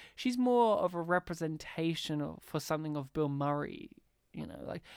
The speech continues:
Bill Murray learns from the idea of what she is as a character in her culture. And isn't that really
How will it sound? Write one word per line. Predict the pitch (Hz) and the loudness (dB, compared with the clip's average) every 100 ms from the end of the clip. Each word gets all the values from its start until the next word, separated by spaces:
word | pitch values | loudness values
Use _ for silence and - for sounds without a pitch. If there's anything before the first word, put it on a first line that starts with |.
| - - | -20 2
Bill | 185 180 | 4 6
Murray | 165 165 165 156 - - - | 4 2 2 0 -4 -10 -4
learns | 156 170 175 175 165 147 | 4 6 6 6 2 -2
from | - - 147 147 151 143 | -4 -2 0 -2 -4 -2
the | 147 | 0
idea | 143 143 151 151 | 2 0 -2 -2
of | 139 | -2
what | 147 143 | -6 -8
she | - 165 165 147 | -8 -6 -2 -2
is | 143 143 - | -4 -8 -8
as | 147 | -8
a | 147 | -10
character | - 151 151 - - - - 180 | -6 -2 -2 -2 -10 -12 -10 -8
in | 160 | -4
her | 147 | -4
culture. | - 151 - - - - - - - - - - | 0 -2 -2 -4 -8 -10 -16 -20 -20 -20 -16 -4
And | 262 | -4
isn't | 262 302 359 | -2 0 2
that | 294 180 | 2 2
really | 156 165 160 156 156 | 0 0 -2 -4 -8